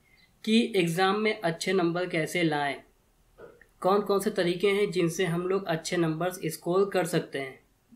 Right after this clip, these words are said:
ठीक? तो आज हम उसी के बारे में बात करेंगे, ज़्यादा time waste नहीं करेंगे, सीधे चलेंगे अपने मुद्दे पे।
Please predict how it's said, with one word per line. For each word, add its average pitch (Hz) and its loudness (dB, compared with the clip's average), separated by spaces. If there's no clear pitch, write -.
ठीक? 220 4
तो 180 -4
आज 185 6
हम 185 4
उसी 175 2
के 190 4
बारे 175 4
में 180 -2
बात 160 0
करेंगे, 165 0
ज़्यादा 165 2
time 165 0
waste 175 -2
नहीं 165 2
करेंगे, 160 -4
सीधे 190 4
चलेंगे 190 4
अपने 185 0
मुद्दे 147 0
पे। 143 -6